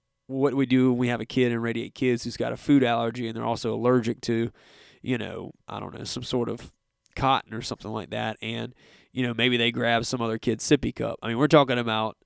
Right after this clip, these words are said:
a complex system of, like, "Wow, what the heck do we do right now with this?" You know, and, and, and we need to get those things on paper, and we need to train our team members on those,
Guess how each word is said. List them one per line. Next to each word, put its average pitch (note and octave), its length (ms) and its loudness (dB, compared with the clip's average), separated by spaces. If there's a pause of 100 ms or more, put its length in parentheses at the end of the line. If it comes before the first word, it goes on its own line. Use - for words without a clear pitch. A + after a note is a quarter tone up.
a - 160 -8
complex B2 640 0
system A#2 380 -4
of, A#2 160 -8
like, A2 260 -8 (260)
"Wow, A2+ 360 0
what A2+ 200 0
the C3 120 0
heck B2+ 160 0
do B2+ 80 -2
we B2 100 2
do D3+ 180 10
right A#2 220 4
now G#2+ 220 -8
with B2 160 -14
this?" - 280 -12
You G#2+ 120 -10
know, A2+ 180 -6
and, A2+ 100 -8 (680)
and, B2 220 -6
and C3 100 -8
we C3+ 140 -6
need D3 340 -6
to E3+ 100 -8
get C#3+ 160 -6
those C3+ 180 -4
things C3 280 -12
on - 200 -18
paper, C3 480 -2
and A2+ 180 -14
we A#2 80 -10
need A2 80 -12
to G#2 80 -14
train A#2+ 340 -6
our A#2 100 -4
team - 280 -10
members A#2 340 -8
on A2+ 160 -8
those, A2 320 -6